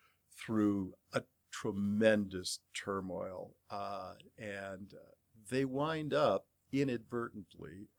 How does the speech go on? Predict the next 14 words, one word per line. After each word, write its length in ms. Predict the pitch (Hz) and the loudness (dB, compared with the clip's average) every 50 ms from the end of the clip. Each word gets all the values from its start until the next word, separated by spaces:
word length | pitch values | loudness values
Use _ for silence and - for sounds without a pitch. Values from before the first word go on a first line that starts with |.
| - - | -14 -10
hurting 300 | 170 160 - 110 90 90 | -10 -8 -8 -8 -10 -10
each 220 | 90 85 - - | -10 -12 -12 -14
other, 260 | - - - - 92 _ _ _ _ _ _ _ | -14 -14 -16 -18 -20 _ _ _ _ _ _ _
uh, 400 | - 95 92 92 95 92 92 90 - - - | -12 -10 -10 -10 -10 -12 -14 -14 -16 -12 -10
in, 280 | 113 98 90 95 92 92 - | -10 -8 -8 -10 -12 -12 -14
in 140 | 110 101 92 | -14 -14 -12
different 320 | 92 95 90 - 104 101 98 | -12 -14 -14 -14 -14 -14 -12
ways, 340 | 98 95 98 104 101 - 104 | -12 -12 -12 -12 -12 -10 -8
and 120 | 117 117 110 | -6 -4 -2
yet 340 | 113 120 131 127 - - - 117 | 2 4 4 4 4 4 0 -4
they 120 | 113 101 | -4 -4
come 280 | - - 120 110 101 98 | -2 -2 -4 -2 -2 -4
together 600 | - 101 95 98 98 98 98 95 90 92 98 - | -6 -6 -4 -2 -2 -2 -2 -4 -6 -8 -10 -10
in, 140 | 107 98 90 | -12 -12 -12